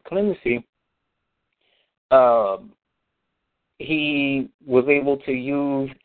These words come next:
his, uh, clemency power to, um, grant a pardon to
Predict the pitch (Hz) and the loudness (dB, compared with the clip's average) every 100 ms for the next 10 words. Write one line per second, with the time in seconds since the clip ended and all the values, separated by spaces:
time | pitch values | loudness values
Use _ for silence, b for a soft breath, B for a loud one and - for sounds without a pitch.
0 | _ 147 156 151 139 123 113 117 - 156 | _ 2 2 2 -2 -6 -4 -6 -4 -4
1 | 139 139 139 139 127 123 - 135 123 117 | -2 -4 2 4 4 2 -6 -10 -6 -6
2 | 117 _ _ _ _ _ _ _ _ _ | -8 _ _ _ _ _ _ _ _ _
3 | _ - 101 78 - - - _ _ _ | _ -12 -10 -8 -12 -16 -20 _ _ _
4 | _ _ _ _ _ _ _ _ _ _ | _ _ _ _ _ _ _ _ _ _
5 | _ _ - - 117 147 143 - 113 - | _ _ -18 -2 2 2 2 -4 -6 -2
6 | 151 143 135 135 143 131 123 120 120 | -2 -2 -6 -8 -4 -4 -2 -4 -6